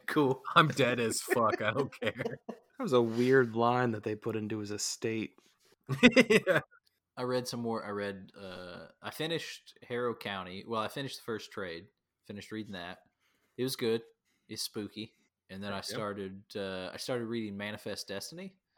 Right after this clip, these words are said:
Speaker 1: which is
Speaker 2: Mm-hmm.
Speaker 1: one that's been on my list for a long time. It is, um, what if Lewis and Clark,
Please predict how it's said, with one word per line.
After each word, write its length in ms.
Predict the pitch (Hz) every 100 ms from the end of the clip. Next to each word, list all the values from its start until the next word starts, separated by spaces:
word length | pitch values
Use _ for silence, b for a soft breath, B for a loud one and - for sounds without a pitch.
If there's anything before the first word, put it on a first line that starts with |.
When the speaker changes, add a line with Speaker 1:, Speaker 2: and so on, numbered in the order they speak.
| _ _ _
Speaker 1:
which 220 | 120 107
is 60 | 113
Speaker 2:
Mm-hmm. 80 | 120
Speaker 1:
one 100 | 113
that's 140 | -
been 120 | 117
on 100 | 110
my 100 | 101
list 300 | 95 104 -
for 160 | - 87
a 40 |
long 280 | 87 147 165
time. 340 | - 87 87 143 -
It 160 | 101 98
is, 680 | 107 98 95 92 92 - -
um, 500 | 95 92 90 87 92 B B B B
what 180 | - 139
if 160 | 151 -
Lewis 380 | 131 139 120 113
and 120 | 101
Clark, 540 | - 151 139 107 -